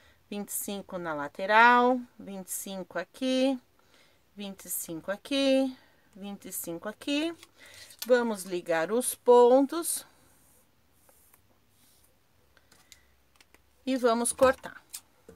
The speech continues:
certo? Como o processo de todos os outros turbantes, tá? Ó. Cortamos, tiramos a ponta. Então, ficou arredondado.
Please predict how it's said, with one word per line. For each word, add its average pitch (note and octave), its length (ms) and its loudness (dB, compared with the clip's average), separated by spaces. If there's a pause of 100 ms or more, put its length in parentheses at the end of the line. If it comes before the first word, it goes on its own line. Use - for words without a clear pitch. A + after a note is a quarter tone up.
(240)
certo? D#4 600 -2 (960)
Como C#4+ 420 12
o C4 40 -6
processo C4+ 640 4
de C4 160 -4
todos B3+ 600 8
os C#4 220 -4
outros B3 720 2
turbantes, B3 800 2
tá? B3 340 6 (920)
Ó. - 200 -16 (1900)
Cortamos, G3+ 920 -4
tiramos A3 500 -2
a A#3+ 80 2
ponta. - 460 -12
Então, G#3 240 -12
ficou A3 300 -4
arredondado. A3 840 -4